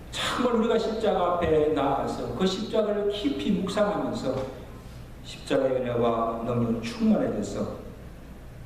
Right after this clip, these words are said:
우리 가정에, 우리 교회 안에, 또 우리 이웃 간에 진정한 용서와 화해가 이루어지고, 깨어졌던 관계들이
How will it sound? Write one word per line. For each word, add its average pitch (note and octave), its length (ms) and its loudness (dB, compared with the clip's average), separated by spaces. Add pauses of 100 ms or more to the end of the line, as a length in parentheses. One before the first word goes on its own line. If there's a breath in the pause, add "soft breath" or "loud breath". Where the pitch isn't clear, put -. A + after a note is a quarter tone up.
(240)
우리 C#3 160 4
가정에, D3+ 680 2 (800)
우리 B2 300 2
교회 C3+ 200 4
안에, - 720 2 (680)
또 B2 240 0
우리 D3 300 4
이웃 D#3+ 280 4
간에 - 560 2 (880)
진정한 F3 680 4
용서와 C#3 880 2 (280)
화해가 B2 580 2
이루어지고, C#3+ 760 2 (800)
깨어졌던 A#3 720 4
관계들이 - 880 4